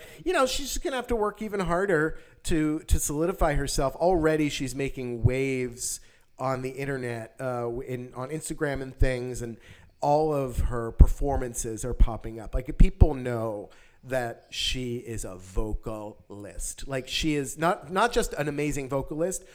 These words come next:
but also, like, a fantastic lip syncer. And I, I'm just so excited that, you know, that's becoming part of her brand, because she is r-, a really, really talented singer. And so, you know, you had Courtney Act and you had Adore that were on American Idol,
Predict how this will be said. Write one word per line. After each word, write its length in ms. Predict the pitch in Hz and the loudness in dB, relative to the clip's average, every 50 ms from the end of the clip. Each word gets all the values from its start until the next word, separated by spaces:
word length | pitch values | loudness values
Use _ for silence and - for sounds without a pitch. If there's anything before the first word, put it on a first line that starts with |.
| - - - | -10 4 8
but 100 | - 160 | 8 10
also, 260 | 156 151 151 - 156 | 10 8 2 0 -2
like, 140 | 139 131 127 | -2 -2 -2
a 60 | 123 | -2
fantastic 580 | - 135 120 - 135 127 117 113 - 113 - - | -4 -4 -2 0 0 2 2 0 -2 -4 -10 -8
lip 240 | 135 156 165 160 165 | -4 -2 -2 -2 -2
syncer. 640 | - - 160 147 139 - 147 139 131 127 127 117 120 - - - - - - - | -2 -4 -4 -4 -4 -4 -2 0 0 0 0 -2 -4 -12 -20 -20 -20 -20 -16 -8
And 440 | - 143 143 139 131 127 127 127 131 - - | -4 -2 -2 -2 -2 -4 -6 -10 -12 -6 -2
I, 200 | 143 147 143 - - | -2 -2 -2 -2 -2
I'm 100 | 160 156 | -2 2
just 220 | 180 196 - - | 2 4 4 4
so 160 | - 196 175 156 | 4 4 4 4
excited 640 | 135 - - 143 131 131 127 117 110 104 123 127 123 | 2 0 -2 0 0 0 0 -2 -6 -8 -8 -8 -6
that, 300 | 127 117 117 - - - 120 - _ _ _ - - - | -6 -6 -6 -8 -12 -20 -20 -20 _ _ _ -20 -18 -12
you 100 | 139 131 | -10 -8
know, 140 | 123 113 110 110 | -8 -8 -6 -2
that's 300 | 135 127 127 127 - - | 0 0 0 -2 -2 -2
becoming 380 | - - - - 131 127 123 | -2 0 0 0 -2 -2 6
part 200 | 117 - - 127 | 10 10 10 10
of 60 | - 123 | 8 -2
her 60 | 113 | -6
brand, 300 | 95 117 117 107 101 101 | -6 -8 -10 -10 -8 -8
because 240 | 135 123 - 147 - | -6 -4 -2 -2 -2
she 300 | - - - 202 208 196 | -2 -4 -6 -6 -8 -8
is 440 | - - 139 123 120 117 113 - - - - - _ _ _ - | -8 -6 -4 -2 -2 -4 -4 -8 -12 -16 -20 -20 _ _ _ -20
r-, 180 | 127 127 131 135 - | -16 -14 -12 -6 -2
a 60 | 147 139 | 2 2
really, 440 | 127 127 131 156 165 160 147 135 123 | 2 2 0 -2 0 0 0 0 -2
really 280 | 110 113 107 107 107 | -6 -6 -8 -8 -6
talented 440 | - - 113 98 101 - - - - | -6 -6 -6 -6 -8 -10 -10 -10 -8
singer. 340 | - - 107 98 85 85 - - - - - - - | -8 -8 -8 -10 -12 -18 -20 -20 -20 -20 -20 -10 -4
And 220 | 147 151 151 143 | -2 -2 -2 -2
so, 120 | - - 190 | -2 -2 -2
you 140 | 185 208 | -2 0
know, 80 | 226 190 | 0 0
you 200 | 170 180 214 226 | 0 2 2 4
had 280 | 220 240 226 208 185 - | 4 4 4 2 0 6
Courtney 380 | - - 185 175 165 160 139 127 | 8 8 8 8 4 -4 -6 -4
Act 480 | 120 120 120 120 123 - - - - 120 | -4 -4 -4 -6 -6 -8 -6 -4 -4 -4
and 140 | - 131 131 | -4 -4 -6
you 80 | 139 135 | -6 -4
had 140 | 135 139 147 | -4 -2 -4
Adore 460 | 147 135 - 135 127 127 123 120 117 | -4 -4 -4 -4 -2 -2 -2 -2 -2
that 140 | 120 123 117 | -4 -6 -8
were 120 | 120 123 | -8 -8
on 60 | 117 | -8
American 360 | 120 123 120 117 - - 110 | -8 -8 -8 -8 -8 -10 -10
Idol, 580 | 110 131 151 165 156 135 120 113 113 113 107 | -8 -6 -4 -2 -2 -2 -4 -6 -6 -10 -12